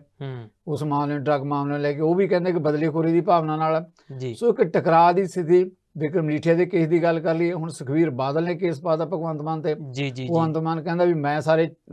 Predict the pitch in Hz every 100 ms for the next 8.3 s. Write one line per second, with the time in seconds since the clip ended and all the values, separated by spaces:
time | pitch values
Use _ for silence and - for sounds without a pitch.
0 | 151 160 170 143 165 170 160 160 175 170
1 | 160 156 147 139 135 131 123 117 113 113
2 | 131 - 202 214 214 - 214 - 202 185
3 | 180 - - _ - 170 - 160 151 170
4 | 175 160 151 180 156 160 156 151 151 _
5 | _ _ _ _ 160 139 160 156 151 151
6 | 156 170 170 170 151 156 143 160 160 165
7 | 160 160 170 139 135 127 165 160 139 -
8 | 147 139